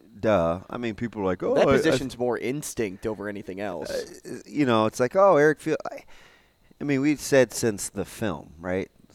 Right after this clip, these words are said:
Speaker 1: Since Eric Fields' film first came on the radar and he committed to Nebraska, anybody with a pulse was like,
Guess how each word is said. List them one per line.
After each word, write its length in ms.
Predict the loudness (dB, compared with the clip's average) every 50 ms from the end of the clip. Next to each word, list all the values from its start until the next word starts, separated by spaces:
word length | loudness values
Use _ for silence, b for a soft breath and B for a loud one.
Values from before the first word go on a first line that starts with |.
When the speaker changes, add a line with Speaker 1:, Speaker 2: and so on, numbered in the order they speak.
| _ _ _ _
Speaker 1:
Since 400 | -14 -6 -4 -4 -4 -4 -8 -12 _ -2
Eric 260 | 2 2 2 2 -2
Fields' 640 | -4 -4 -2 0 0 0 -2 -4 -8 -14 -18 -18 -20 _
film 640 | _ -20 -20 -10 -4 0 0 0 2 0 -2 -4 -8
first 300 | -6 -4 -4 -4 -4 -4
came 240 | -4 -2 -2 -2 -2
on 140 | -4 -4 -4
the 80 | -4
radar 360 | -4 -2 -2 -2 -2 -2 -4
and 100 | -4 -6
he 240 | -6 -8 -8 -8 -10 _ _ _ _
committed 280 | -18 -10 -6 -6 -6 -4
to 100 | -6 -10
Nebraska, 600 | -10 -8 -8 -6 -6 -6 -8 -10 -12 -16 -16 -16 b b b b b b b b b b b -6
anybody 480 | -4 -4 0 4 4 4 6 4 2 0
with 220 | -2 -4 -4 -6
a 40 | -6
pulse 480 | -10 -8 -6 -4 -4 -4 -4 -8 -12 -14
was 200 | -14 -16 -10 -8
like, 220 | -8 -8 -8 -10